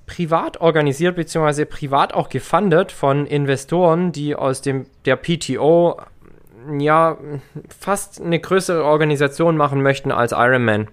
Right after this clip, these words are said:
Und die veranstalten mittlerweile eigene Rennen, eigene Rennserien sogar. Und,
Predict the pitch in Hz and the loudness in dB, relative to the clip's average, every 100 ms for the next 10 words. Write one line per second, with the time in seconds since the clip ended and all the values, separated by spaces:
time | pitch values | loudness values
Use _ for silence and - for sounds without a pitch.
0 | _ - 143 135 123 147 147 139 131 131 | _ -2 0 2 0 2 2 2 0 2
1 | 123 117 113 117 110 107 104 143 170 160 | 4 4 2 0 0 -2 2 2 4 2
2 | 160 156 - - - 110 117 120 113 113 | 2 -2 -10 -20 -6 -2 2 4 4 2
3 | 113 120 151 151 143 135 131 123 120 120 | 2 4 4 4 4 2 2 4 4 2
4 | - - - - _ - 160 190 262 311 | -2 -20 -20 -20 _ 4 6 6 4 2
5 | - | -6